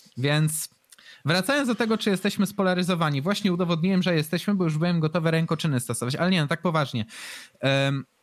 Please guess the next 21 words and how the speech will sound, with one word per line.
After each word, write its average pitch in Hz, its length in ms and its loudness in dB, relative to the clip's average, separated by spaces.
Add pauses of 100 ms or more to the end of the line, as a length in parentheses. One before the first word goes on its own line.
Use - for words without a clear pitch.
(640)
jeżeli 165 400 0
chodzi 208 320 0
o 165 80 0
sytuację 170 600 -2
w 170 40 -6
naszym 156 320 0
państwie, 156 360 -2
to 175 100 0
z - 60 -6
całą 180 220 2
pewnością 160 440 0
się 156 160 -2
ona 151 220 2 (140)
polaryzuje 123 1040 0 (720)
i 139 60 -2
z - 100 -2
całą 185 220 2
pewnością 170 680 0
dostrzegamy 147 800 0
już 127 180 -2
takie, 120 580 0